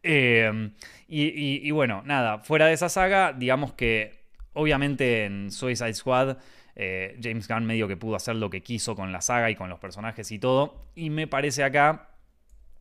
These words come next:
que la gente de Marvel le de-, debe haber dicho, "Bueno, volvé", y James Gunn les debe haber dicho, "Bueno, ok, vuelvo, pero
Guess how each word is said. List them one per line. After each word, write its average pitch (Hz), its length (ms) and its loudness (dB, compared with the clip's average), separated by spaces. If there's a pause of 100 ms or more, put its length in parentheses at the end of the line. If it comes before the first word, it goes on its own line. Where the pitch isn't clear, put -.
(220)
que 123 100 -4
la 110 80 -2
gente 127 240 -4
de 120 80 4
Marvel 127 320 0
le 110 100 -2
de-, 110 160 -4
debe 113 140 -2
haber 113 180 -2
dicho, 113 240 -8
"Bueno, 107 220 -4
volvé", 135 420 -2 (280)
y 117 80 -10
James 113 260 -8
Gunn 127 360 -6
les 101 160 -10
debe 104 140 -2
haber 104 180 -2
dicho, 110 240 -6
"Bueno, 98 320 -6
ok, 104 160 -6 (120)
vuelvo, 117 400 0
pero 117 460 0